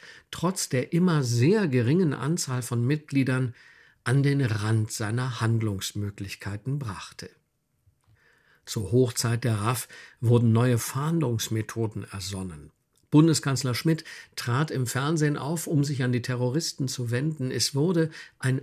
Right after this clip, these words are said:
eigenes Gefängnis zur Unterbringung der inhaftierten Mitglieder gebaut. Dort in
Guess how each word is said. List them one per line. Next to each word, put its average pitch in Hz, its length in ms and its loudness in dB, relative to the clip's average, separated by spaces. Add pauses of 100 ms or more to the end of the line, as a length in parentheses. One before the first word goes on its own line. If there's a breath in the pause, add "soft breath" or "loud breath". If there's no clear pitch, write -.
eigenes 175 580 -2
Gefängnis 156 680 -4
zur - 260 -4
Unterbringung 139 680 0
der 113 120 -2
inhaftierten 131 760 -2
Mitglieder 113 500 -4
gebaut. 92 540 -16 (300)
Dort 156 340 -4
in 92 240 -10